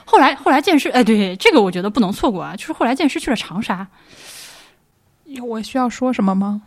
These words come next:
Speaker 1: 我现在的心情是这样，就是如果大家听了那个B B I D的那个日更那个时候啊，那个，那个，那个，那个节目，你就知道我有一种，我听曹宁讲他在贵阳市内的一些，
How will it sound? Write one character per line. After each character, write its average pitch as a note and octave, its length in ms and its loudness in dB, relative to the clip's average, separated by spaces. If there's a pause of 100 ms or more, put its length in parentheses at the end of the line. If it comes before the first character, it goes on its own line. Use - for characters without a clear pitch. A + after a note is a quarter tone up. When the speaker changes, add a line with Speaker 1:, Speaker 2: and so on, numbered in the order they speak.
(340)
Speaker 1:
我 F#3+ 120 -6
现 F4+ 120 2
在 F4+ 100 2
的 C#4 40 4
心 D#4+ 160 2
情 C4 100 4
是 A#3 40 2
这 C4 60 0
样， G3+ 120 0
就 A3 100 -6
是 A3 60 -4
如 G#3+ 80 -6
果 B3 100 -4
大 A3 100 -2
家 C4+ 80 2
听 D4 180 2
了 B3 160 0
那 A#3 100 -2
个 G#3 80 -4
B A3 120 -6
B B3+ 80 0
I C4 80 0
D A3+ 100 0
的 F#3 80 -4
那 G#3 100 -4
个 G#3+ 100 -4
日 A3 180 -4
更 A3 200 -2
那 A#3 100 2
个 F#3 100 -6
时 - 160 -16
候 E3 120 -14
啊， D3+ 160 -16 (200)
那 G#3 200 -4
个， F3+ 80 -8
那 G3 120 -4
个， E3 180 -8 (200)
那 G3+ 140 -6
个， E3+ 240 -8
那 G#3+ 140 -4
个 E3+ 220 -8
节 F3+ 200 -8
目， G#3+ 160 -4
你 F#3 100 -6
就 F#3 100 -8
知 A3 120 -2
道 A#3+ 360 0 (240)
我 G#3+ 120 -2
有 B3+ 220 4
一 B3 60 0
种， G3 220 -6 (340)
我 A3 140 -4 (180)
听 F4 320 4
曹 A3 260 -2
宁 B3 240 2
讲 E3+ 240 -4
他 B3 220 -2
在 A#3 340 -2 (480)
贵 D4 160 4
阳 F#3+ 180 0
市 C4 200 -2
内 B3+ 140 0
的 G3 60 -4
一 F3+ 100 -6
些， F#3 400 -6